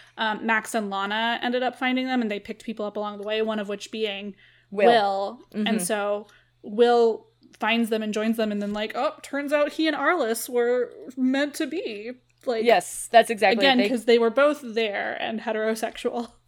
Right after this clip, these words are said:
Speaker 2: They went to check on Arliss's parents. Bill was, like, the only one left. Bill was waiting for his son, so they left signs.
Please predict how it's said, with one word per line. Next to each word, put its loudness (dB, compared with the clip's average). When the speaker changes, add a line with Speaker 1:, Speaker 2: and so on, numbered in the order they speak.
Speaker 2:
They 4
went 4
to -4
check 2
on 2
Arliss's 2
parents. -2
Bill 2
was, 0
like, -6
the -2
only 0
one 0
left. -2
Bill 2
was -2
waiting -2
for -4
his -4
son, -2
so -10
they -4
left -2
signs. -4